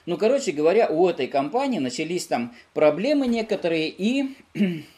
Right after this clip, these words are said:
э, у этой компании, э, ну, пошли убытки. А что происходит с компанией, когда у нее убытки?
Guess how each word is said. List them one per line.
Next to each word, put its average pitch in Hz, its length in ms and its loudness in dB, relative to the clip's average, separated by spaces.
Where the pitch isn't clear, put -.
э, 135 760 2
у 147 1120 -2
этой 135 480 -2
компании, 277 720 0
э, 135 720 0
ну, 285 260 -6
пошли 175 440 -4
убытки. 131 640 -8
А 156 100 0
что 349 220 0
происходит 233 580 0
с - 60 -12
компанией, 196 580 0
когда 160 380 0
у 214 80 2
нее 170 320 0
убытки? 185 760 -2